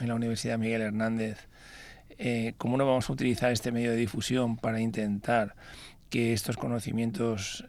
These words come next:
eh, técnicos, estos avances que se producen en la medicina, eh, puedan llegar a la sociedad, puedan llegar a la comunidad universitaria, es decir, a todo el colectivo de la universidad, por supuesto, profesores, estudiantado,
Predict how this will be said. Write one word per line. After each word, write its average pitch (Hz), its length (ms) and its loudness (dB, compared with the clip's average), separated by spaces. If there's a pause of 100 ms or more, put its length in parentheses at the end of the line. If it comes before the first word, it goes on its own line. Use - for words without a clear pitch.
eh, 113 160 -4
técnicos, 120 480 -2
estos - 160 -4
avances 117 560 -2
que 123 80 -4
se 113 140 -2
producen 117 340 0
en 113 60 0
la 113 80 0
medicina, 110 600 0 (600)
eh, 120 200 2
puedan 123 260 2
llegar 113 240 2
a 113 40 2
la 113 40 0
sociedad, 117 540 0
puedan 120 220 0
llegar 127 340 2
a - 80 -4
la 127 100 0
comunidad 113 320 0
universitaria, 127 680 4
es 156 60 -2
decir, - 220 -4
a 101 100 -4
todo 117 180 2
el 113 80 0
colectivo 117 400 0
de 117 60 0
la 113 40 0
universidad, 117 500 0
por 139 120 -4
supuesto, 123 400 -4
profesores, 120 680 -2 (440)
estudiantado, 117 1000 2